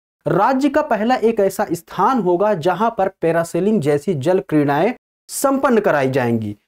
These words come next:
तो अवमावन झील जो है बिहार के पश्चिमी चंपारण जिले में स्थित है। तो प्रश्न का जो सही उत्तर हो जाएगा बी हो जाएगा, यानी कि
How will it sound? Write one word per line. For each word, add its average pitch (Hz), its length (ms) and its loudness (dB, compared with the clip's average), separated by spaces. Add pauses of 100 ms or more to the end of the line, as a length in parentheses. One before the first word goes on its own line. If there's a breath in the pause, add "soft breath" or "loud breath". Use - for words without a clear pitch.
(200)
तो 254 80 0
अवमावन 262 500 2
झील 233 300 2
जो 220 140 4
है 294 300 0
बिहार 190 460 0
के 214 160 0 (140)
पश्चिमी 254 420 0
चंपारण 175 580 0
जिले 147 300 0
में 240 200 0 (400)
स्थित 254 360 0
है। 123 100 0
तो 165 120 -4
प्रश्न 220 280 -2
का 247 100 0
जो 240 120 0
सही 240 300 -2
उत्तर 220 300 -2
हो 202 120 4
जाएगा 196 320 4
बी 214 180 0
हो 214 160 0
जाएगा, 196 260 2
यानी 175 220 0
कि 311 240 2